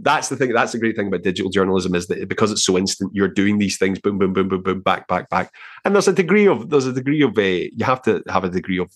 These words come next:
of, of, um, of automation to it. I think, you know, you've still got to do it to the high standards, but you can't linger on it for very long,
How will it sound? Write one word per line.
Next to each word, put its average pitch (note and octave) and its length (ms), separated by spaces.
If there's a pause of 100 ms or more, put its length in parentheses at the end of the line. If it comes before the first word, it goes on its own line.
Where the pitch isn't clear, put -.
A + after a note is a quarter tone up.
(120)
of, F2 200 (120)
of, F2 180
um, F2+ 420 (1120)
of F#2+ 120
automation F2 580
to E2+ 200
it. D2 60
I F#2 80
think, D#2+ 280 (200)
you G2 120
know, F2+ 80
you've E2+ 160
still G#2+ 140
got - 100
to C#2 60
do D#2+ 100
it - 80
to - 60
the D2+ 80
high D#2+ 120
standards, D#2+ 480
but F#2+ 200
you F#2+ 60
can't G#2 300
linger F2 300
on F2 140
it - 120
for F2 100
very F2 220
long, F2 400